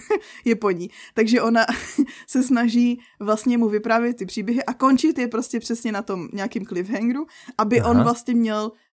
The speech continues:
Speaker 1: důvod, jakože jí nechat žít další den, aby se vlastně dozvěděl to pokračování a takhle jede a udrží se naživu, eh, mnohem díl než její předchůdkyně.
Speaker 2: No, to je fikané. Tak,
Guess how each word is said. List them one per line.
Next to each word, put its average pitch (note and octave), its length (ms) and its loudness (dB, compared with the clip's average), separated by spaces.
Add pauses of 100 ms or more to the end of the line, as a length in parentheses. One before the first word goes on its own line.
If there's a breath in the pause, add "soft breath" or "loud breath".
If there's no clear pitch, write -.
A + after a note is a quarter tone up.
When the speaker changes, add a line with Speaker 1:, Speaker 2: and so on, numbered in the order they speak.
(160)
Speaker 1:
důvod, A3+ 480 2
jakože A3 360 0
jí A3 180 -2
nechat G#3 280 -6
žít G#3+ 200 -4
další G3+ 340 -4
den, F#3+ 200 -4
aby G3 160 -6
se A3+ 120 -6
vlastně G#3 280 -4
dozvěděl G#3 400 -2
to G#3 120 -6
pokračování G#3 640 -6
a G#3+ 80 -6
takhle A#3+ 300 -4
jede G3 300 -4 (280 soft breath)
a F#3 80 -2
udrží G3+ 340 -4
se G3+ 160 -10
naživu, G3 680 -2
eh, G3 120 -2
mnohem C#4+ 440 0
díl A#3 160 0
než A#3 220 -4
její A3 100 -6
předchůdkyně. A3+ 840 -6 (580 loud breath)
Speaker 2:
No, A2+ 460 0 (540)
to F4 80 -6
je A3+ 40 0
fikané. F2+ 420 -4 (280)
Tak, F#3 200 -2